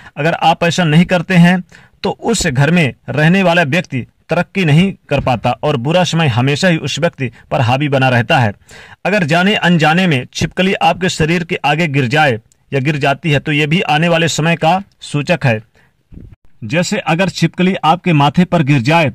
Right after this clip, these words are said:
तो आपके लिए खुशियों का संकेत लेकर आती है और जल्द ही आपको धन का लाभ होने वाला है। तो दोस्तों वहीं लेकिन अगर छिपकली आपके सिर पर या बालों पर गिरती है तो आपको सतर्क हो जाना चाहिए, क्योंकि इसका मतलब है कि आपके जीवन में भारी संकट आने वाला है या फिर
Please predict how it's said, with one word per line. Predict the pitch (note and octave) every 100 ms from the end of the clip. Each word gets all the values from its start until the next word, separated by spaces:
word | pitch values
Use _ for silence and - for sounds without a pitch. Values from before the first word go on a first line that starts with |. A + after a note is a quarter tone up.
| -
तो | E3 -
आपके | E3+ -
लिए | F#3+ -
खुशियों | - D#3 F#3+ G3+
का | E3
संकेत | - D#3 C#3+ F3 E3
लेकर | C#3+ D3+ C3+
आती | C3 F3+
है | C#3 B2+
और | C3+ C#3
जल्द | A#2 F#3 F3
ही | F#3+
आपको | D3 - D3+
धन | C3 E3
का | E3 D#3
लाभ | B2+ C#3 C3
होने | B2+ C#3
वाला | A#2+ D3
है। | C3 G2 - - - - - _ -
तो | C#3+
दोस्तों | F3+ G3 F#3+
वहीं | E3 G3 C#3
लेकिन | A2 D#3 F#3 G3
अगर | - D#3+ F3+
छिपकली | - C#3+ - D#3+ F3 C#3+
आपके | D#3+ - F3+ F#3+ D#3
सिर | - E3
पर | E3 F3
या | E3 F3
बालों | C3+ C3+ D#3+
पर | E3+ D#3+
गिरती | C3+ C3+ F3+ D3
है | A#2+ -
तो | -
आपको | - C#3+ D#3+ - C#3+
सतर्क | D#3+ E3 F3 C#3
हो | C#3
जाना | C#3 D3
चाहिए, | D3 D3 D3
क्योंकि | - D#3+ - E3+
इसका | - - F#3+
मतलब | E3 D3 E3+ D3+
है |
कि | D#3+ E3 -
आपके | D#3 - C#3
जीवन | C3 D#3 D#3+
में | A2
भारी | F#2+ C3 D#3+
संकट | D#3 C#3+ D#3
आने | C#3 C3 B2+
वाला | A#2+ C#3
है | A2 - - - - C3+
या | D#3+
फिर | F3+